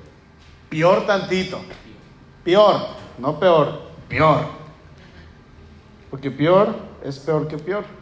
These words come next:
¿verdad? Peor tantito. Su nombre, Jacob, ¿qué significa? El suplantador. El que roba, el que toma lo que no es suyo.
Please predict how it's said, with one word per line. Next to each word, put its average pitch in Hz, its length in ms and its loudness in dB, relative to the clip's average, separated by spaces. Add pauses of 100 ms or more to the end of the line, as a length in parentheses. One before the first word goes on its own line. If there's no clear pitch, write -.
(140)
¿verdad? 131 280 -8 (1600)
Peor 226 400 4
tantito. 196 640 -2 (580)
Su 165 200 -4
nombre, 185 420 4
Jacob, 180 680 2 (260)
¿qué 180 100 -6
significa? 175 640 -4 (880)
El 131 180 -12
suplantador. 135 1200 -2 (840)
El 120 160 -14
que 127 160 -4
roba, 147 760 2
el 127 100 -14
que 151 140 -4
toma 202 400 4
lo 196 140 2
que 180 100 -2
no 175 120 -2
es 180 80 -6
suyo. 180 340 -2